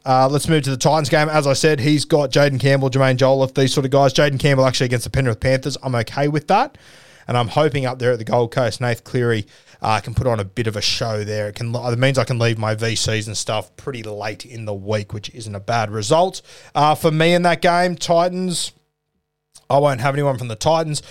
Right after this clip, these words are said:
I will have Nate Cleary, potentially Zach Hosking as well, depending on what happens,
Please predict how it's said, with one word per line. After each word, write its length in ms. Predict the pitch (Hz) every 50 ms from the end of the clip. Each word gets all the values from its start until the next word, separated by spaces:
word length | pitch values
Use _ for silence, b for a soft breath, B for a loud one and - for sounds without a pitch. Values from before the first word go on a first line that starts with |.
| B B B B B
I 40 | 123
will 160 | 135 147 139
have 120 | 143 131
Nate 320 | 127 135 135 135 120 - -
Cleary, 320 | - 156 139 139 135 131
potentially 480 | 135 - - - 143 135 120 - 135 120
Zach 220 | 113 135 117 -
Hosking 400 | - - 143 147 - - 139 127
as 120 | 117 107 123
well, 220 | 135 139 147 151
depending 340 | 135 120 - - 127 120 113
on 60 | 110
what 120 | 117 104
happens, 420 | 101 120 113 - 120 110 110 107